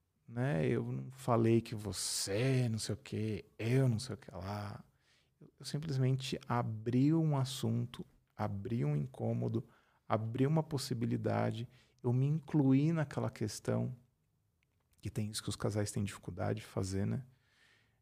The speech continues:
É, é o outro que é tal coisa. Ah, você tal coisa. Como se eu tivesse excluído daquela dinâmica.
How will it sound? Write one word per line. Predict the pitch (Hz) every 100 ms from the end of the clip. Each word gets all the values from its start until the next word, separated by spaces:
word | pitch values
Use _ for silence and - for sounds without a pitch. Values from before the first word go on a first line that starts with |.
| _
É, | 110 110 - 101
é |
o | 107
outro | 110 117 110 - - 123 -
que | -
é | 131
tal | - 95
coisa. | - 98 90 - _ _ _ _ _
Ah, | 110 120
você | 113 110 - - - 160
tal | 151 - 135 120
coisa. | - 113 107 110 120 - _
Como | - 131
se | 131
eu |
tivesse | 131 135 131 -
excluído | - - 151 135 139 135 120
daquela | - - 110
dinâmica. | 98 104 98 98 95 _